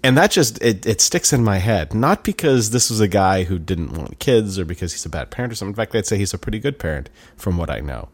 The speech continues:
But I,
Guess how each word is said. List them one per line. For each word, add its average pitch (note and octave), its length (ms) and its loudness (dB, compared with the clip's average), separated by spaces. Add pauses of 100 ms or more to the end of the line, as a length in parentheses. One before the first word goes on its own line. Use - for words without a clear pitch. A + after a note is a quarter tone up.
(500)
But A2 380 2 (1800)
I, B2+ 300 2